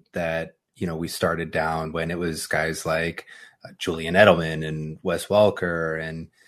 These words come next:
uh, even Antonio Brown, right? Like, all these guys are doing it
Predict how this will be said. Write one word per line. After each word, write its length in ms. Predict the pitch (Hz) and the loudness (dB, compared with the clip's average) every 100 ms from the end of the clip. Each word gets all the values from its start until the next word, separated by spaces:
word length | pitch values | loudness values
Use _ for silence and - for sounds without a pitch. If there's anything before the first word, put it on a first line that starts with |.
| - - _ - | -20 -20 _ -6
uh, 320 | 82 78 80 | -2 -2 -2
even 180 | 123 110 | 2 6
Antonio 420 | 104 - 104 90 | 6 4 0 0
Brown, 460 | 82 87 98 92 85 | 0 2 4 2 0
right? 160 | 90 | -2
Like, 140 | 92 90 | -2 0
all 160 | 101 | 2
these 180 | 110 92 | 2 -2
guys 340 | - 95 95 90 | -2 0 0 -4
are 200 | 85 - | -10 -6
doing 320 | 98 95 92 | -2 0 0
it 280 | 87 82 | 0 -4